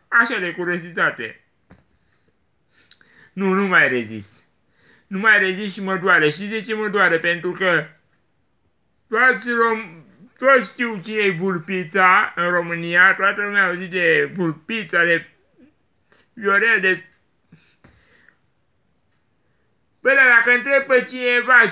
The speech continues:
cine e Iisus Hristos, care este și va fi veșnic,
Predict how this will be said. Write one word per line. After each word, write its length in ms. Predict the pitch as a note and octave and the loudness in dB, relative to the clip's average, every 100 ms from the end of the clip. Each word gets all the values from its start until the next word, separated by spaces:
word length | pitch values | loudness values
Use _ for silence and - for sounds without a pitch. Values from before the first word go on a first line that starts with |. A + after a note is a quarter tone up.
| - | -2
cine 320 | C4 C4+ C4 | -6 -4 -2
e 520 | B3 B3 B3 A#3 F#3+ | 0 2 2 0 -2
Iisus 540 | A3+ G3+ C4 C#4 A3+ - | -6 -6 -4 -4 -4 -4
Hristos, 920 | B3 B3 F#3+ - C#4 G#3 D#3+ - - _ _ _ _ - _ _ _ _ _ _ _ _ _ _ _ _ _ _ _ _ | 0 0 -2 -2 2 2 2 -8 -20 _ _ _ _ -20 _ _ _ _ _ _ _ _ _ _ _ _ _ _ _ _
care 300 | D3+ E3 F3 | -2 0 0
este 500 | F#3 A3 G3+ G#3 F#3+ | 2 2 0 -2 -4
și 120 | E3+ | -2
va 200 | G3 F#3+ | 0 0
fi 180 | G3 G3+ | 0 -6
veșnic, 760 | F3 C4 G#3+ E3 E3 C3+ A2 | 2 4 4 2 -6 -8 -10